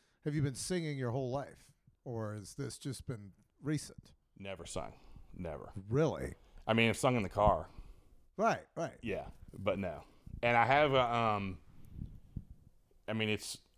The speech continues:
Speaker 2: it's difficult for me. My, I feel like my voice is in kind of a weird range. There's a few things on the album that, um, that I sing in a low voice, and it's,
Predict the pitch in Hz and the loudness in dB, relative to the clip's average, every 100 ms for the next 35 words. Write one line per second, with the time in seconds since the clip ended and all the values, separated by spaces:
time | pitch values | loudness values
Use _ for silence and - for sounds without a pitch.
0 | - 107 - - 95 110 120 131 - - | -4 -4 -4 -12 -2 0 2 0 0 0
1 | 127 131 127 98 101 98 104 - 107 110 | 0 2 -2 -2 -4 -6 -6 -2 -2 0
2 | 98 101 101 98 101 90 104 95 90 90 | 0 0 -2 -2 -6 -2 0 0 -2 -4
3 | 92 87 90 92 98 - - - - - | -6 -6 -8 -8 -8 -10 -16 -20 -20 -20
4 | - _ 92 90 123 131 139 123 110 110 | -20 _ -4 -2 0 0 2 0 2 2
5 | 107 98 98 101 101 101 95 98 98 92 | 2 2 4 4 0 -2 -6 -2 0 0
6 | - 95 92 87 85 85 - _ _ _ | -2 -6 -6 -6 -8 -12 -16 _ _ _
7 | - - - - - - - _ _ _ | -12 -12 -12 -18 -20 -20 -20 _ _ _
8 | _ 98 92 - 110 104 104 98 90 95 | _ 2 2 0 -2 0 2 0 4 4
9 | 98 87 92 95 92 95 90 - - | 4 0 2 2 0 -6 -8 -10 -14